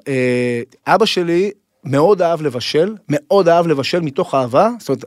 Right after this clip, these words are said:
בחגים הוא היה מכין את האוכל, ואימא שלי אהבה לבשל מתוך צורך,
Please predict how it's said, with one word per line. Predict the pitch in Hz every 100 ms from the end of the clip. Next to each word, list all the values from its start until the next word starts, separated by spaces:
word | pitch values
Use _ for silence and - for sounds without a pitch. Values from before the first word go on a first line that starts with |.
| -
בחגים | 127 - 131 151 190 127
הוא | - 143
היה | 147
מכין | 143 - 139
את | 127
האוכל, | 147 165 247 269 - - - -
ואימא | 135 202 269
שלי | - 220 185
אהבה | 147
לבשל | 185 160 - 190 - _ _
מתוך | - 131 - -
צורך, | - 185 131 - -